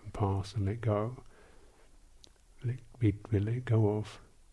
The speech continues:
But your capacity to let go develops. That's the important bit.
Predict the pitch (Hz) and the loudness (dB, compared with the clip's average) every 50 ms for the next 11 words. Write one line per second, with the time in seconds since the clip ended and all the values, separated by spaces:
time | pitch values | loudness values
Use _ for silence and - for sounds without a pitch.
0 | - _ _ - - _ - _ - - - - - - - - 117 110 110 113 | -20 _ _ -20 -20 _ -20 _ -20 -20 -20 -20 -20 -6 2 2 4 6 6 4
1 | 107 110 110 - - - 123 135 110 - - 127 113 104 101 - - 104 101 104 | 4 4 0 -2 4 6 6 6 6 4 4 4 4 4 4 2 0 2 4 4
2 | 117 123 - 120 104 92 92 101 113 110 - - - - - - - - - - | 2 2 2 2 2 4 2 0 -2 -6 -10 -14 -20 -20 -20 -20 -20 -14 -4 -2
3 | 117 101 98 98 95 104 135 - - - - - - - - - - - _ - | 0 2 2 2 0 -2 -6 -10 -14 -16 -16 -18 -20 -20 -20 -20 -20 -20 _ -20
4 | - - - - - - - - 107 104 107 - - - 107 98 95 - 110 110 | -20 -20 -20 -20 -20 -10 -2 0 0 0 0 -4 0 0 0 0 2 -2 -2 -4
5 | 123 131 113 95 92 85 87 | -2 -2 -2 -2 -2 -4 -6